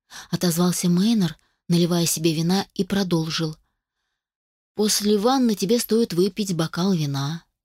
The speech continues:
Это поможет прийти в себя». «Я не хотела, я так не думаю», — пробормотала в ответ. «Клянусь, я никогда...» «Это последствия воздействия.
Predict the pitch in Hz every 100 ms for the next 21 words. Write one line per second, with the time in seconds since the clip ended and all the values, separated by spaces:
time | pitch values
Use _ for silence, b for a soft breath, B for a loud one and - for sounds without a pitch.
0 | - 170 - 160 151 156 180 196 - 135
1 | - 151 - 151 135 131 135 _ _ _
2 | _ _ _ _ _ _ _ _ - 180
3 | 180 180 180 185 180 - 202 180 160 170
4 | 175 180 190 190 196 202 175 156 151 b
5 | b b - 175 170 170 170 165 160 170
6 | - 170 - 196 208 202 202 202 202 202
7 | 185 214 208 b b b _ - 196 214
8 | 190 - 190 - 196 190 - - 180 180
9 | 180 175 165 139 - 156 -